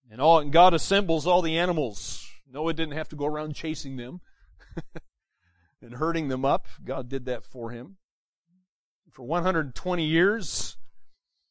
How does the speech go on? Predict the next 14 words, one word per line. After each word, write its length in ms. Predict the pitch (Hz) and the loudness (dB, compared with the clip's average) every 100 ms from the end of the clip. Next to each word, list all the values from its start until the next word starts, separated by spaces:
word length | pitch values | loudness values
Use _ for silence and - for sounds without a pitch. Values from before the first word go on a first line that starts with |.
| _ - - - 76 | _ -18 -16 -18 -14
uh, 300 | 104 101 98 92 - - _ _ _ _ _ _ _ _ _ _ _ _ _ _ _ - | -8 -6 -6 -8 -12 -16 _ _ _ _ _ _ _ _ _ _ _ _ _ _ _ -20
it'd 140 | 120 | -14
be 120 | 120 | -8
up 200 | 127 - - - - _ _ _ _ _ _ _ _ _ _ _ _ | -6 -6 -10 -12 -20 _ _ _ _ _ _ _ _ _ _ _ _
for 100 | 135 | -16
one 180 | 139 196 | -8 -6
hundred 240 | 180 180 | -4 -4
twenty 240 | - 185 160 | -6 -8 -8
years. 320 | 135 85 - | -8 -10 -12
I 40 | 131 | -14
mean, 100 | 165 | -20
just 220 | - 185 | -18 -10
imagine 320 | 160 135 101 | -6 -6 -6
that. 160 | 85 | -14